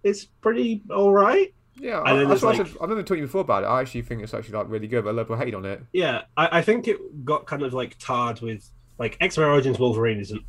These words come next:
Speaker 1: awful movie. Like, it's probably the worst X-Men movie. It's abysmal. That I think I saw the Wolverine and was, like, fine with it, but was just like, "Ugh, X-Men Origins Wolverine. I don't wanna do anything with Wolverine."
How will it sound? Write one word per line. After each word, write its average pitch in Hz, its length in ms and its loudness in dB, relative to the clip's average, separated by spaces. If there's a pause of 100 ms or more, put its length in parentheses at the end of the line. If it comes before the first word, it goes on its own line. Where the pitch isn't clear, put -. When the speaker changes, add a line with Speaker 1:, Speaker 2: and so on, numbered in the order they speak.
Speaker 1:
awful 107 400 0
movie. 90 440 -16
Like, 104 140 -6
it's 113 140 -6
probably 123 460 2
the 104 180 0
worst 101 360 -2
X-Men 92 360 -10
movie. 104 280 -12 (280)
It's - 320 -4 (420)
abysmal. 101 580 -2 (340)
That 123 100 4
I 127 80 4
think 139 340 4 (140)
I 127 100 2
saw 139 220 4
the 123 120 2
Wolverine 113 520 0
and 95 100 -6
was, 95 140 -8
like, 98 260 -8 (400)
fine 117 400 2
with 127 140 4
it, 143 200 2 (280)
but 113 160 -2
was 110 100 -4
just 107 180 -6
like, 98 320 -6
"Ugh, 165 380 2
X-Men 120 260 -2
Origins 95 300 -4
Wolverine. 101 480 -2
I 107 80 0
don't 113 100 0
wanna 95 140 -4
do 92 120 0
anything 107 280 -2
with 85 180 -10
Wolverine." 92 600 -4